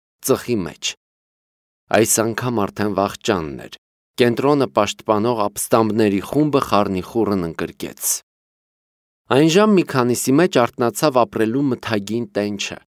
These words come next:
Հրացանների այդ անտառի նշանառությանը բռնված շատերը այլևս չուզեցին մեռնել։ Այդ այն րոպեն է,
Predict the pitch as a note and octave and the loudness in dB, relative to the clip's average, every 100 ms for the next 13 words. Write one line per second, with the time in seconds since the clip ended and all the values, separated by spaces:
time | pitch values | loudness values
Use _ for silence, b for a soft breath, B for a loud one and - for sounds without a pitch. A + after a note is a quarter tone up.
0 | _ _ _ _ - A2+ A#2 - A#2+ A#2 | _ _ _ _ 0 2 2 2 2 2
1 | A#2+ A#2+ B2 A#2+ A2 G#2+ G#2 A2+ C3 A2 | 2 2 2 0 -2 0 0 2 -2 -2
2 | A2+ G#2 G2+ G2+ - A#2+ A#2+ F#2+ G2+ G2 | -2 -2 -2 -4 -4 -4 -2 -2 -2 -2
3 | G2 G#2 G#2 - - G#2 G2+ A2 A2+ A2 | 0 2 0 0 -2 -2 0 0 0 2
4 | G#2+ G2+ G2 G2+ - A#2 G#2 G#2+ - B2+ | 2 2 -2 -6 -4 -4 -2 -4 -2 -2
5 | B2+ G#2 E2 D2+ B1 G#2 _ _ _ _ | 0 -4 -6 -14 -16 -20 _ _ _ _
6 | _ _ _ _ _ F2 A2+ B2+ C3 C3+ | _ _ _ _ _ 0 2 2 2 4
7 | A#2 G#2+ G2+ C#3 C3 | 4 2 2 2 2